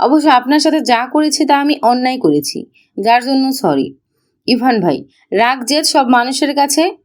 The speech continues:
করা হয়, কিন্তু অপরিচিত মানুষের প্রতি রাগ জমিয়ে লাভ কি? আর আপনি আমার সাথে যা করেছেন তা অন্যায় না, কারণ অরণ্যের সাথে বিয়ে দিয়ে অনেক ভালো করেছেন।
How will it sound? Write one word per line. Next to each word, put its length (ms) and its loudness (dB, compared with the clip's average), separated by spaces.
করা 240 2
হয়, 220 -2
কিন্তু 240 0
অপরিচিত 500 0
মানুষের 460 -2
প্রতি 200 -2
রাগ 280 0
জমিয়ে 360 0
লাভ 320 -2
কি? 200 -12
আর 120 0
আপনি 320 -2
আমার 180 0
সাথে 260 -2
যা 200 -2
করেছেন 420 0
তা 80 4
অন্যায় 460 2
না, 220 -6
কারণ 340 2
অরণ্যের 360 0
সাথে 220 0
বিয়ে 240 2
দিয়ে 120 0
অনেক 220 -2
ভালো 280 0
করেছেন। 500 -2